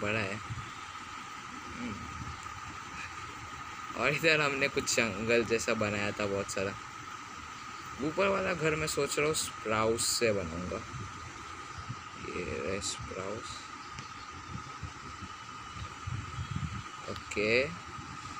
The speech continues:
एक axe नहीं है मेरे पास।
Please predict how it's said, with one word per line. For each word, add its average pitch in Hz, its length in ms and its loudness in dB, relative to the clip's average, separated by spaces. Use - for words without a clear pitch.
एक 151 160 4
axe 110 480 4
नहीं 98 240 0
है 95 60 -2
मेरे 92 220 -2
पास। 90 300 -6